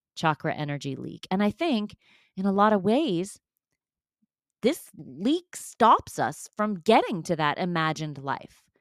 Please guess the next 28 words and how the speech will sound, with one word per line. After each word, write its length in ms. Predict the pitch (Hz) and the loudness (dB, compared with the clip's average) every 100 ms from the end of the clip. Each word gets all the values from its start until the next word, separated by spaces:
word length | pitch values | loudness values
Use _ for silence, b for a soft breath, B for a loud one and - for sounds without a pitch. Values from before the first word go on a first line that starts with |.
| _ _ - | _ _ -8
Visualizing 920 | 175 262 311 359 311 202 165 156 170 | 4 4 4 -2 -2 0 -2 -4 -6
a 60 | 165 | -8
different 380 | 185 185 175 - | -6 -6 -8 -8
future 520 | 202 - 170 147 160 | -8 -6 -6 -8 -8
for 100 | - | -6
yourself 460 | 180 165 - 202 202 | -4 -4 0 -2 -2
is 100 | 190 | -4
a 100 | 180 _ | -6 _
big 240 | 185 233 - | -2 -2 -4
part 200 | 175 170 | -4 -4
of 120 | 165 | -6
creating 520 | - 185 180 180 294 | -8 -4 0 0 0
it. 260 | 151 - - b b b b b | -6 -10 -18 b b b b b
But 140 | 233 | 4
when 160 | 226 240 | 6 4
we 100 | 226 | 0
spend 440 | - - 254 233 - 180 | -4 0 0 0 0 6
all 540 | 190 262 220 170 165 165 | 10 12 12 10 4 0
our 160 | 165 | 0
time 440 | - - 220 233 226 | -2 -4 -2 -2 -4
living 500 | 175 196 269 294 262 | -4 2 2 0 -4
in 180 | 214 220 | -4 -6
some 320 | - 208 190 | -4 -4 -2
moment 420 | 175 170 220 226 | 0 0 -2 -6
that, 200 | 196 180 - _ | -6 -6 -10 _
that 160 | - 160 | -6 -4
isn't 280 | 190 190 151 | -4 -8 -8
now, 580 | 156 151 151 143 175 | -10 -6 -6 -4 -4